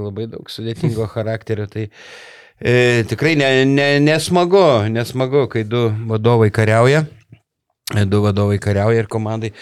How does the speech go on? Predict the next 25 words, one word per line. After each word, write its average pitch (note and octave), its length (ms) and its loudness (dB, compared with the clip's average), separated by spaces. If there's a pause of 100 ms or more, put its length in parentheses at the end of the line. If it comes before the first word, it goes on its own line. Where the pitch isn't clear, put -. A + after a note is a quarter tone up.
(360)
tikrai A#2+ 340 -4
ne, G#2+ 140 -4 (100)
ne A#2 200 -2
į G#2+ 60 -6
naudą. C#3+ 380 0 (400)
Tik, B2+ 240 -4
e, B2+ 160 2
gali, A2+ 240 2 (440)
sužinau A#2 380 -2
apie A#2 240 2
merą E3 340 4
Kaukėną. A#2 680 0 (640)
Jis, A#2 200 -10 (140)
e, A2 80 0 (560)
spo-, - 360 -10
e, G#2+ 400 0
krepšinio A2 540 0
didelis A2+ 500 2
entuziastas G#2+ 920 0
ir G#2+ 200 0
tikrai A2+ 340 -2
dabar G#2+ 340 0 (500)
labai A2+ 180 0
optimistiškai G#2+ 840 -2
žiūri G#2 460 0